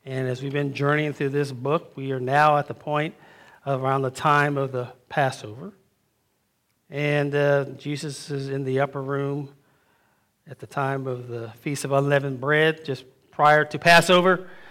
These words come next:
And there's a lot of things going on. And, and we get to this point in the chapter,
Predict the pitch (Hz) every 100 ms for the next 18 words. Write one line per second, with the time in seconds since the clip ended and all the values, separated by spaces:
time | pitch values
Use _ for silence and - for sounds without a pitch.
0 | - - - 180 196 208 233 233 - 214
1 | 202 156 175 165 156 127 104 95 - _
2 | _ _ _ _ _ _ - 123 120 120
3 | 120 120 - - - _ - 143 135 139
4 | 156 151 160 - 165 151 143 135 127 -
5 | 151 143 127 120